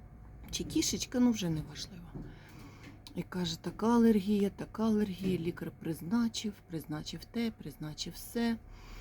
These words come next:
Призначив якийсь корм лікувальний. Ой-ой-ой, що робити? Це вже, мабуть, на все життя. І слово за слово, ну, я зазвичай так розпитую, мені самі цікаво і наводю на,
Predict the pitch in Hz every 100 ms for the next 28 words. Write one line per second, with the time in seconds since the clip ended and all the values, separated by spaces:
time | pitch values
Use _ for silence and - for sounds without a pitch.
0 | - - - - - 156 156 147 143 139
1 | 151 - 143 - 254 240 220 202 - 180
2 | 185 185 170 160 160 151 151 - - -
3 | - - - - 160 139 143 156 240 226
4 | - 165 160 147 170 247 220 175 - 165
5 | 160 165 160 147 - 156 147 - 147 170
6 | - - 359 320 - 427 480 440 - 440
7 | 403 330 262 - 427 392 339 359 294 269
8 | 240 247 190 170 165 - - - 240 185
9 | 180 170 - 247 466 440 294 - 190 175
10 | 165 160 160 143 139 - - - - -
11 | 160 165 175 165 180 156 160 156 143 147
12 | 165 156 151